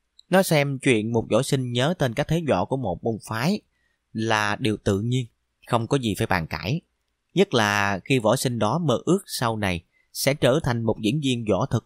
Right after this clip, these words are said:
thượng đẳng cỡ Lý Tiểu Long, Thành Long hay là Lý Liên Kiệt. Cái tên Tiểu Long của nó đâu phải vô cớ mà thành. Tên thật của nó là Nguyễn Minh Long. Nhưng sau lần nghe nó hố lộ những mơ ước tương lai,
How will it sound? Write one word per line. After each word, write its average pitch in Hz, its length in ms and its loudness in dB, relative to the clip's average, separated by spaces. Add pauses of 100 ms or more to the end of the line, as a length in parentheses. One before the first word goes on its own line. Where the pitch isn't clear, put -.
thượng 101 240 0
đẳng 95 340 0 (260)
cỡ 107 240 2 (440)
Lý 131 440 0
Tiểu 110 120 0
Long, 110 220 -2 (180)
Thành 101 220 -4
Long 101 240 -4 (480)
hay 147 180 0
là 107 340 -2
Lý 151 280 -2
Liên 143 160 -2
Kiệt. 101 200 -2 (1000)
Cái 175 100 4
tên 123 220 2
Tiểu 110 260 2
Long 131 220 0
của 127 100 2
nó 123 280 0 (240)
đâu 143 220 4
phải 123 200 2 (100)
vô 135 280 4
cớ 143 180 4
mà 160 140 0
thành. 104 200 0 (540)
Tên 120 160 6
thật 110 160 0
của 127 100 2
nó 139 420 2
là 101 220 -2
Nguyễn 98 260 -2
Minh 127 120 0
Long. 110 220 -2 (680)
Nhưng 151 120 4
sau 151 180 4
lần 123 300 2
nghe 123 160 2
nó 143 120 -2
hố 156 220 -2
lộ 110 360 4
những 110 340 0
mơ 135 100 4
ước 156 180 0 (100)
tương 113 200 2
lai, 107 240 -4